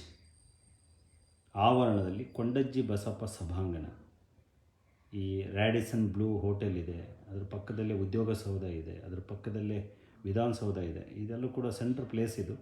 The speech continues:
So, ನೀವೆಲ್ಲರೂ ಕೂಡ ಅಲ್ಲಿಗೆ ಬರಬೇಕು ಅನ್ನೋಂಥದ್ದು, ಆ, ನನ್ನ ಪ್ರೀತಿಯ ಮನವಿ.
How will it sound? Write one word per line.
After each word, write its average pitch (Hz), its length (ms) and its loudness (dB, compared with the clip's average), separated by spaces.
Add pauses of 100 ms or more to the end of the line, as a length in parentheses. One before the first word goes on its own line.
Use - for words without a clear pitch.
(640)
So, 95 200 0
ನೀವೆಲ್ಲರೂ 101 360 2
ಕೂಡ 110 160 -2 (440)
ಅಲ್ಲಿಗೆ 98 480 0
ಬರಬೇಕು 117 440 0
ಅನ್ನೋಂಥದ್ದು, 98 880 -2 (680)
ಆ, 87 200 -8
ನನ್ನ 87 220 -6 (640)
ಪ್ರೀತಿಯ 110 420 0
ಮನವಿ. 92 460 -4